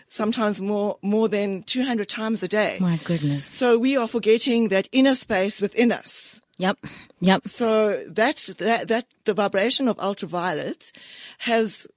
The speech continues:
Speaker 1: the, um, it's got a combination of two colors. It's
Speaker 2: Yep.
Speaker 1: got the fiery energy of red,
Speaker 2: Mm-hmm.
Speaker 1: a fiery, fierce energy of red, and it's got the calming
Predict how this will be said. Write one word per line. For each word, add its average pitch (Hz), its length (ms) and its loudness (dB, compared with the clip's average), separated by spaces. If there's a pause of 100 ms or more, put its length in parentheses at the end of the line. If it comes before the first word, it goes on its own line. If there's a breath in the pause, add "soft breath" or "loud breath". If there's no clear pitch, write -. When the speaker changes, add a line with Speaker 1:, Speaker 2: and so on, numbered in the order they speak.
(300)
Speaker 1:
the, 196 520 2
um, 190 300 -6 (460)
it's - 220 -2 (160)
got 214 220 -2
a 226 40 -2
combination 214 560 0
of 185 100 -6
two 208 180 -6
colors. 147 340 -6
It's 135 100 -8
Speaker 2:
Yep. 165 160 4
Speaker 1:
got 214 100 0
the 226 80 -4
fiery 240 500 0
energy 202 340 -4
of 170 160 -4
red, 165 400 0 (160)
Speaker 2:
Mm-hmm. 180 280 -8 (800 soft breath)
Speaker 1:
a 185 120 -4
fiery, 202 920 -2
fierce 247 400 0
energy 196 360 0
of 180 160 -2
red, 190 240 0
and 185 120 -4
it's 175 140 -8
got 185 160 -6
the 185 100 -8
calming 208 760 -2